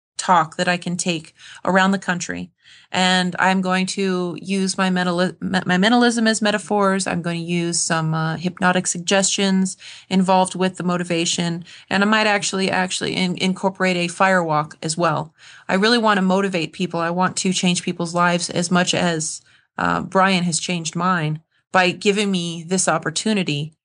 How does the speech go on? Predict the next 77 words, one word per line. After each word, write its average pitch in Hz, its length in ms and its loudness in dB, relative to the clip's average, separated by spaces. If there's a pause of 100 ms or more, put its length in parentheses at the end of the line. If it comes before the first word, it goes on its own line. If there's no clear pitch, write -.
to 190 100 0
see 208 260 -2
what 175 160 -6
my 165 140 -4
full 180 240 -4
potential 170 520 -6
is 160 260 0
and 175 180 -4
to 185 180 0
grow 185 320 4
as 160 220 0
I - 100 -4
have. 156 520 -2 (380)
So - 140 2
I 294 40 6
want 302 160 4
to 269 40 -2
be 247 100 0
able 208 140 -4
to 196 60 -2
do 202 140 -4
that 185 220 0
for - 140 -2
others, 156 420 -2
you 165 60 -8
know, 160 200 -4
whether 180 280 2
it's 180 160 -2 (440)
professional 190 500 0
performers 226 580 0
that 180 140 0
are 165 240 -6
wanting 208 280 2
to 202 120 -4
get 208 120 0
into 202 140 -4
the 185 80 -4
business, 185 460 -4 (260)
whether 180 300 4
it's 165 160 -4
a 175 60 -2
group 190 260 -2
of 175 100 -6
people 190 320 -2
that, 170 260 0 (280)
you 175 100 0
know, 180 100 4
just 190 300 2
are 151 100 4
down 190 200 4
on 220 60 2
their 202 100 2
luck. 196 240 0
They 170 100 -4
don't 175 180 -2
know 180 80 -4
which 180 200 -4
way 180 100 2
to 175 80 0
go 170 180 0
in 202 80 2
their 202 120 2
lives. 202 320 0
They 160 80 0
want 170 160 2
to 175 40 -2
become 180 260 0
something. 196 400 2
They 185 100 2
just 160 180 -2
don't 175 100 0
know 170 100 -4
what 175 180 -4
they 175 60 -4
want 170 180 -2
to 160 60 -4
be. 208 340 -2